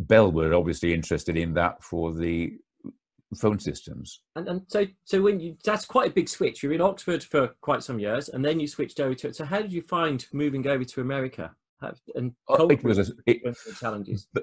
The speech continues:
Speaker 1: Bell Labs at that time was coming towards the end of being the great B-, Bell Labs. That's to, to say it was the time of the antitrust,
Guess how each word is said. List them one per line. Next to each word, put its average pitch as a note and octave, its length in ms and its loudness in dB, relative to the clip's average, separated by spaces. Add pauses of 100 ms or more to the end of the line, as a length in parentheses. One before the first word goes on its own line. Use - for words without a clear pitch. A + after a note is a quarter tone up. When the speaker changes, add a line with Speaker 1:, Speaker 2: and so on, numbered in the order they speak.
(160)
Speaker 1:
Bell C#3+ 260 8
Labs D#3+ 280 6
at A2 140 4
that - 300 4
time A2+ 360 6
was G#2 200 4
coming A#2 380 4
towards G#2 260 2
the G#2 160 0
end G2+ 320 4
of D#2 140 0
being F2+ 260 2
the E2 80 -4
great F#2 360 2 (140)
B-, - 200 -8
Bell D#2+ 240 2
Labs. C#2+ 240 0
That's G#2 360 2
to, F2+ 340 2
to E2 100 -8
say F2+ 220 4
it E2+ 100 0
was D#2+ 220 -2
the E2+ 320 0 (640)
time G2+ 280 6
of F2+ 140 4
the F2+ 120 4
antitrust, F2+ 920 0